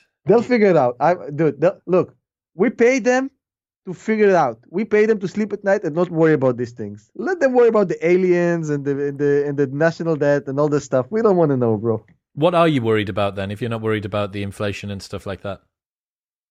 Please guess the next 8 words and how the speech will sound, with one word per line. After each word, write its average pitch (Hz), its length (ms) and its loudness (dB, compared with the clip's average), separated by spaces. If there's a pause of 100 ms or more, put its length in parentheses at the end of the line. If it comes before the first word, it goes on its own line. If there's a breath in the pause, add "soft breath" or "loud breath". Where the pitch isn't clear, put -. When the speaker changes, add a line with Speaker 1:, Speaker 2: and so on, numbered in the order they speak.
(920)
Speaker 1:
I'm 196 180 2
worried 185 200 4
about 143 180 0
being 139 180 2
a 123 40 -2
good 117 220 0
dad, 101 340 2
man. 92 300 -8